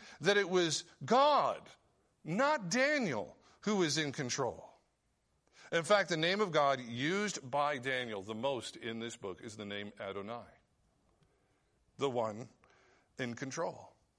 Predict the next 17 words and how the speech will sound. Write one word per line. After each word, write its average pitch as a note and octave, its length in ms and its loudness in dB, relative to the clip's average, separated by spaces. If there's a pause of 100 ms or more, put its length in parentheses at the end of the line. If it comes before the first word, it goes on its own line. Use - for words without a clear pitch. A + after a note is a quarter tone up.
(1700)
Daniel E3+ 280 4
did E3+ 180 4
have E3 180 2
questions D#3 460 0
like B2 200 -2
us. - 480 -8 (580)
Daniel D#3 300 2
did D3+ 220 0
struggle E3+ 340 2
with D#3 140 0
fear E3+ 260 0
of D3+ 80 -2
the D3 80 -2
future, E3 380 -4
just B2+ 280 -2
like C#3+ 240 0
us. - 460 -2